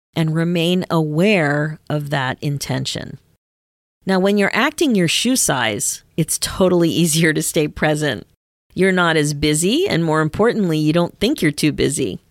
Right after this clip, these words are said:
Can you imagine? Did you think you were too busy when you were six and a half or seven? You also don't typically worry as much when you're that age.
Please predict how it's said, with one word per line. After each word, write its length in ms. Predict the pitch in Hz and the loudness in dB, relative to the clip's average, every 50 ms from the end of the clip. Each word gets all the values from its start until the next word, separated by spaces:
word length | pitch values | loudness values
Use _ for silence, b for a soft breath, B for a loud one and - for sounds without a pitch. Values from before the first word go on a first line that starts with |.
| _ _ _ - | _ _ _ -8
Can 160 | - 175 185 | -6 -4 -2
you 80 | 220 247 | -2 -2
imagine? 460 | 233 190 170 170 180 202 254 262 233 | 0 0 0 0 2 0 0 0 -2
Did 180 | 190 165 175 | -4 -6 -6
you 40 | 180 | -8
think 280 | 190 - 208 208 196 214 | -4 -4 -4 -4 -2 -4
you 60 | 202 | -6
were 40 | 196 | -6
too 180 | - - 208 | -2 -2 -2
busy 320 | 190 180 175 170 190 233 233 | 0 2 0 0 0 -2 -2
when 160 | 208 180 170 | -2 -2 -2
you 80 | 165 160 | -2 -2
were 100 | 156 156 | -4 -4
six 220 | - 185 170 - | -4 -6 -4 -4
and 120 | 170 160 | -2 -2
a 40 | 156 | 0
half 240 | 160 156 160 160 - | 0 0 -2 -2 -4
or 60 | 151 | -6
seven? 480 | 143 - 156 147 151 170 196 233 277 - _ _ _ _ _ _ _ _ _ _ _ _ _ _ _ _ - | -4 -2 -4 -2 -2 -2 -2 -4 -4 -8 _ _ _ _ _ _ _ _ _ _ _ _ _ _ _ _ 0
You 120 | 214 226 | 2 2
also 280 | 262 359 403 - - - | 2 2 2 2 2 2
don't 300 | 202 190 220 220 - - | 2 2 0 -2 -2 -2
typically 520 | - 254 240 - 240 - - 208 185 165 | -2 -2 0 0 -4 -6 -2 0 0 2
worry 460 | 165 156 151 160 170 180 185 170 151 135 | 2 2 2 4 4 4 4 4 2 2
as 180 | 135 143 - | 0 -2 -2
much 300 | 143 139 110 - - - | -4 -4 -4 -4 -6 -6
when 140 | - 120 110 | -6 -6 -6
you're 140 | 107 123 147 | -6 -8 -6
that 260 | - - 127 135 - | -4 -4 -4 -4 -4
age. 480 | - - - - - - - - - | -6 -8 -6 -6 -8 -8 -10 -12 -12